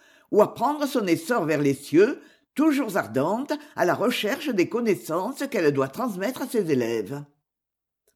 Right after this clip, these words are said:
La nouvelle servante n'a jamais vu le jeune gentleman auquel mademoiselle Rosa est fiancée.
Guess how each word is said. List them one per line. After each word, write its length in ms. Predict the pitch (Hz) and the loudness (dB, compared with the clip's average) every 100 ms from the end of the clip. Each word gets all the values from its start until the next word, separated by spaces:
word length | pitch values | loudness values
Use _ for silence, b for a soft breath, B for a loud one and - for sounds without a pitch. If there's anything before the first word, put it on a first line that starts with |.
| _ _ _ b b b | _ _ _ b b b
La 100 | 170 | 0
nouvelle 380 | 180 285 285 247 | 2 4 4 4
servante 560 | 202 139 156 233 254 | 0 0 0 0 -2
n'a 220 | 170 143 | -2 -2
jamais 300 | 127 247 240 | 0 0 0
vu 160 | 170 233 | -2 -2
le 120 | 165 | 0
jeune 380 | 123 262 262 214 | 2 0 -2 -4
gentleman 680 | 170 147 135 113 127 214 311 B B B | -4 -4 -2 -2 -2 -2 -6 B B B
auquel 400 | 196 - 202 294 | 2 2 -2 0
mademoiselle 440 | 269 175 139 127 | -2 -2 0 -2
Rosa 460 | 127 220 156 214 302 | 0 0 2 2 0
est 60 | |
fiancée. 840 | 294 254 196 147 - 120 110 - | -2 -4 -2 -4 -6 -2 -2 -4